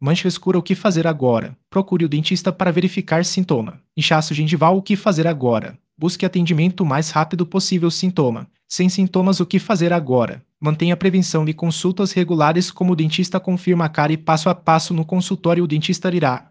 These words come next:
um. Examinar a boca com espelho e luz. Dois. Usar sonda para identificar cavidades e dor.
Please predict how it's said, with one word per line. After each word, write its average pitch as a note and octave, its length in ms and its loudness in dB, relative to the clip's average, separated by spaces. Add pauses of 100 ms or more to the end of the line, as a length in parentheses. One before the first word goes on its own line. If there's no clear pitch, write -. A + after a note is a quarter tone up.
(160)
um. A2+ 220 -12 (380)
Examinar D3+ 440 2
a D3 60 2
boca D3+ 280 -2
com F3+ 160 -2
espelho E3 540 0
e E3 100 -2
luz. A#2+ 440 -6 (320)
Dois. C3 440 2 (260)
Usar D3+ 240 2
sonda G3 260 0
para D#3 220 0
identificar F3 560 0
cavidades C3+ 640 0
e C3+ 60 -6
dor. A#2 380 -4